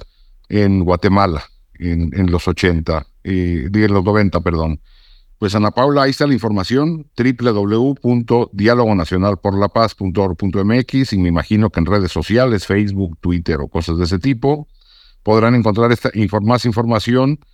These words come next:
de esta iniciativa, como de muchas otras que hay en el país, pero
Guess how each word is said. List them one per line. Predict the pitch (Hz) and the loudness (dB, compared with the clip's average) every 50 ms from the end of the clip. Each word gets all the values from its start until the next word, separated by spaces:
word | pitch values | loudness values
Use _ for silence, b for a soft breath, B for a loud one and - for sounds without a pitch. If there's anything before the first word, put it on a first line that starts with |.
| _ _ _ _ _ | _ _ _ _ _
de | - 104 113 - | -2 0 0 2
esta | - 135 147 143 - - 139 | 2 2 2 2 2 2 2
iniciativa, | 131 123 117 98 98 107 101 - - 117 123 131 143 139 | 2 2 2 0 0 -2 -2 0 0 0 2 2 2 2
como | - - 101 92 90 90 | 0 0 0 0 0 2
de | 90 | 2
muchas | 95 110 127 127 - 120 101 - | 2 2 2 2 0 0 0 0
otras | 110 104 110 101 92 - | 0 0 0 -2 -2 -2
que | - 107 | 0 0
hay | 101 101 | 2 2
en | 104 104 | 2 2
el | 107 98 | 0 0
país, | - 120 113 110 110 117 127 123 - - - - | 0 0 0 2 2 0 -2 -4 -8 -10 -8 -4
pero | 107 92 95 - | -2 -2 -2 -2